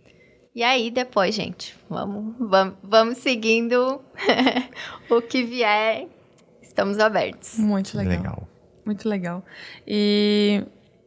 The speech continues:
Speaker 2: a gente gosta sempre de pedir uma dica, é, pros, pra quem tá ouvindo a gente, pra quem tá assistindo a gente, uma dica da Laís empreendedora,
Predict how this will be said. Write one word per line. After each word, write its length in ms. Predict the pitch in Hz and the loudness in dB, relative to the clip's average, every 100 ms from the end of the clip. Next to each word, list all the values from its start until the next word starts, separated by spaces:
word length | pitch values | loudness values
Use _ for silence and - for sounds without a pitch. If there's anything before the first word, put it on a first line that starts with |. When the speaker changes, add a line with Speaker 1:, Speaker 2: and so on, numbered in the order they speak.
| _ | _
Speaker 2:
a 80 | 202 | 0
gente 260 | 202 208 - | 0 0 2
gosta 300 | 214 220 214 | 2 2 -2
sempre 320 | 214 214 196 | -6 -6 -8
de 80 | 196 | -6
pedir 500 | 208 185 202 202 196 | -4 -2 0 2 0
uma 220 | 208 208 | 0 0
dica, 640 | 196 170 190 190 - 185 170 - _ - | 0 0 -2 -2 -4 -4 -4 -14 _ -10
é, 720 | 185 175 175 170 170 170 170 180 _ - | -4 0 2 2 2 0 -4 -10 _ -6
pros, 560 | 196 180 170 - - - _ _ - | -2 0 -2 -6 -8 -12 _ _ -6
pra 100 | 202 | -6
quem 500 | - 214 196 190 190 - _ _ _ _ | 0 2 2 -2 -6 -16 _ _ _ _
tá 140 | 208 180 | 2 2
ouvindo 300 | 175 196 180 | 4 2 2
a 40 | |
gente, 380 | 180 202 196 - | 0 0 0 -4
pra 100 | - | -10
quem 160 | - 196 | -6 -2
tá 120 | 196 | -2
assistindo 400 | 180 - 202 185 | -2 -2 0 0
a 80 | 180 | 2
gente, 480 | 190 202 202 202 196 - - - - - | 2 2 0 -6 -10 -16 -18 -18 -20 -16
uma 260 | - 208 208 | -2 4 4
dica 960 | 190 208 202 - 208 208 208 202 202 202 - | 4 0 -2 0 2 4 4 2 0 -4 0
da 140 | 208 | 2
Laís 320 | 208 208 208 | 4 2 0
empreendedora, 1040 | 196 196 202 196 185 175 196 208 208 208 202 | -2 0 0 0 -2 -2 2 2 4 2 -2